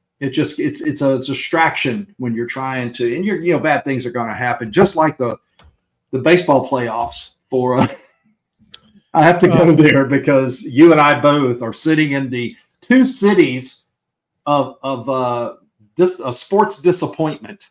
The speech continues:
Speaker 2: Mm-hmm.
Speaker 1: for, for baseball. You know, the Braves, they got clocked by San Diego. Y-, your Astros got, uh, dealt with.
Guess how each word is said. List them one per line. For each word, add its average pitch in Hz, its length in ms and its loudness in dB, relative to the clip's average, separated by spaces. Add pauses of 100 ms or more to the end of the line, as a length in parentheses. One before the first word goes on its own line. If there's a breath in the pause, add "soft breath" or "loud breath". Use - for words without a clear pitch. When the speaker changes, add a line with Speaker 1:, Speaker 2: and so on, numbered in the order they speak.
(120)
Speaker 2:
Mm-hmm. 151 340 -8
Speaker 1:
for, 127 240 -6
for 156 160 2
baseball. 147 600 0
You 123 80 -10
know, 120 200 -4
the 120 100 -8
Braves, 156 800 -2
they 135 160 -4
got 139 300 -2
clocked 143 460 -2
by 120 260 -6
San 123 440 -10
Diego. 147 720 -6 (500)
Y-, 117 200 -18
your 131 280 -4
Astros 147 920 -2 (300)
got, 131 420 -6
uh, 117 400 -6 (1080)
dealt 139 300 0
with. 139 400 -4